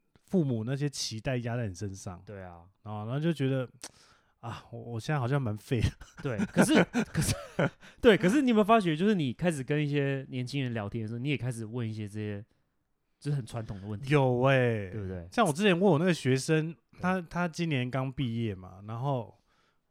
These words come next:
Speaker 1: 在聊天的时候就不知不觉会带到。
Speaker 2: 对。
Speaker 1: 说：“哎，那你以后想干嘛？”
Speaker 2: 对。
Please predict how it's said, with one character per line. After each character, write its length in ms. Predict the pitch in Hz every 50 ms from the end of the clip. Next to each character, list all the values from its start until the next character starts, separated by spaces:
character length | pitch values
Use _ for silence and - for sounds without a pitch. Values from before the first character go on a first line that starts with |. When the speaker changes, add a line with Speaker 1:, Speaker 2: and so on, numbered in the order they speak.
| _ _ _
Speaker 1:
在 140 | - 247 233
聊 240 | 180 175 151 156 175
天 160 | 190 220 202
的 40 | 175
时 120 | 139 175
候 100 | - 170
就 140 | 147 - 202 175 _ _ _
不 100 | - 240
知 220 | 202 - - 208
不 180 | 196 - 220 208
觉 220 | - - 127 127
会 140 | 120 147 160
带 280 | 147 - - 135 113 107
到。 320 | - - 104 90 87 98 _ _ _
Speaker 2:
对。 220 | - 107 90 87 - _ _ _ _ _ _ _ _
Speaker 1:
说 160 | - - - -
：“哎， 140 | 170 180 185
那 160 | 196 180 165
你 140 | 139 123 110
以 40 |
后 260 | 123 131 135 127 - - - _
想 200 | _ - - 104 -
干 140 | - 135 131 -
嘛？” 320 | 131 101 87 85 98 - - _ -
Speaker 2:
对。 240 | 233 240 - -